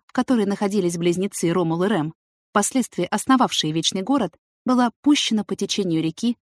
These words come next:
и прибилась к берегам где-то у подножия Палатинского холма, центрального из семи римских холмов, на котором сейчас стоит Рим, где их нашла и выкормила волчица.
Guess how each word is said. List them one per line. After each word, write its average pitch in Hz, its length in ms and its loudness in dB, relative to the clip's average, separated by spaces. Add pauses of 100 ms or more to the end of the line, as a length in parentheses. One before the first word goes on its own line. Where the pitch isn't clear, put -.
(120)
и 262 80 2
прибилась 220 460 0
к 175 60 -10
берегам 175 480 0
где-то 226 360 0
у 220 80 -4
подножия 190 580 0
Палатинского 175 640 -4
холма, 208 420 0 (600)
центрального 247 680 2
из - 200 -6
семи 180 240 0
римских 170 380 -4
холмов, 180 520 -2 (140)
на 247 100 4
котором 254 380 2
сейчас 202 360 -2
стоит 220 320 -2
Рим, 170 280 0 (280)
где 190 280 2
их 170 120 -6
нашла 185 400 0 (100)
и 277 80 4
выкормила 190 520 0
волчица. 160 640 -4